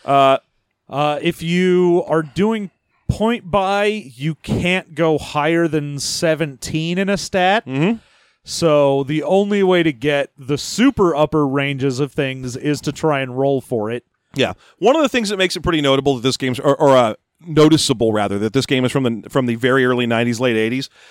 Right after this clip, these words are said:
Speaker 1: is that they then launch into what they call secondary attributes, which include name,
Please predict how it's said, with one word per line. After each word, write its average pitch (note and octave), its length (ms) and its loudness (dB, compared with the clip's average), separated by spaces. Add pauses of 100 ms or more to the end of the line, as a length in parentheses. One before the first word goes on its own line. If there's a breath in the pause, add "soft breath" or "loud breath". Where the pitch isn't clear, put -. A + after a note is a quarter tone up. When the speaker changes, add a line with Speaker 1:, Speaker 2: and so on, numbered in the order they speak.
(160 soft breath)
Speaker 1:
is D#3 160 0
that D#3 240 0
they D3+ 200 2
then D#3+ 240 2
launch G#3 260 4
into F#3+ 160 0
what F3+ 100 4
they E3 80 -2
call E3 220 4
secondary C#3 600 2
attributes, A2 560 -2
which D#3 200 0
include E3 440 2
name, E3+ 540 0